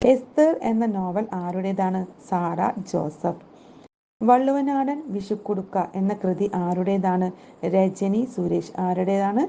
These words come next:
രജനി സുരേഷ്. രാജ്യത്തെ ആദ്യത്തെ അണ്ടർ വാട്ടർ മെട്രോ ടണൽ കൊൽക്കത്ത ഹുഗ്ലി നദിയിൽ. ഇന്ത്യയിലെ ആദ്യ വനിതാ ബ്രിട്ടീഷ് ഹൈ കമ്മീഷണർ ലിൻഡി കാമറൂൺ.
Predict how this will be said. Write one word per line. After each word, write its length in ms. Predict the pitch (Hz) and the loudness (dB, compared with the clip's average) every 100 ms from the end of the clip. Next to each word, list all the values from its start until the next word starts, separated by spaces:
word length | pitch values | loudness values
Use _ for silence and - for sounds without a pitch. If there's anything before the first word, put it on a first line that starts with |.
| - - - 185 | -4 -18 -4 0
രജനി 580 | 185 185 180 175 254 - - | 0 0 -2 0 -2 -4 -4
സുരേഷ്. 520 | 185 170 175 170 - - - - - - 165 | -2 -2 -4 -4 -8 -8 -16 -20 -20 -14 0
രാജ്യത്തെ 600 | 185 180 175 190 190 196 - | 2 2 0 -2 0 -2 0
ആദ്യത്തെ 600 | 185 185 190 190 - 190 | 0 0 0 -2 -4 -4
അണ്ടർ 380 | 185 185 185 240 | -2 -2 2 2
വാട്ടർ 480 | 190 185 180 180 220 | 2 0 0 -2 -2
മെട്രോ 400 | 185 175 170 185 | -2 -6 -2 -2
ടണൽ 380 | 190 190 180 170 - - - - - - | 0 0 0 0 -6 -14 -20 -20 -20 10
കൊൽക്കത്ത 540 | 190 - - 170 - 160 - | 10 10 0 -8 -2 -4 -2
ഹുഗ്ലി 400 | 208 170 226 226 | -6 -4 2 2
നദിയിൽ. 460 | 190 160 151 143 - - - - - - | 2 -4 -6 -6 -8 -18 -20 -20 -20 -6
ഇന്ത്യയിലെ 460 | 226 240 254 254 262 226 | 0 2 2 2 0 -2
ആദ്യ 320 | 202 202 220 | -2 0 0
വനിതാ 500 | - 190 190 196 214 214 | 0 -2 -2 0 0 0
ബ്രിട്ടീഷ് 440 | 175 190 - 202 - | -2 -8 -6 -8 -2
ഹൈ 120 | 202 | -4
കമ്മീഷണർ 720 | 196 196 185 185 180 170 196 285 - - - | -2 -2 0 -2 -4 0 0 0 -6 -20 -6
ലിൻഡി 500 | 190 185 185 180 175 254 - | 0 2 2 2 0 -2 -2
കാമറൂൺ. 680 | - 180 160 160 180 185 | -2 0 -2 -2 0 0